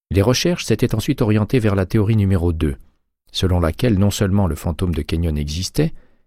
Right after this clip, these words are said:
mais il aurait effectivement commandité l'assassinat de celui qui avait dérobé des millions de dollars pour les lui donner.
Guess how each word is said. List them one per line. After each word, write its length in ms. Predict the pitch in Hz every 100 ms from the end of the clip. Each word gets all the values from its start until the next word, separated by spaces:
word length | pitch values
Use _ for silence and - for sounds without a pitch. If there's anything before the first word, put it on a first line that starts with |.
| _ -
mais 100 | 95
il 140 | 120
aurait 160 | 123 139
effectivement 520 | 131 110 - 107 147
commandité 560 | 143 160 147 101 101 131
l'assassinat 560 | 92 - - 95 104
de 100 | 113
celui 400 | 82 - 78 90
qui 140 | 123 85
avait 160 | 73
dérobé 360 | 73 78 73 95
des 160 | 95 76
millions 360 | 80 85 113
de 100 | 82
dollars 340 | 76 80 104 113
pour 160 | 85
les 100 | 78
lui 140 | 80 95
donner. 380 | 80 69 64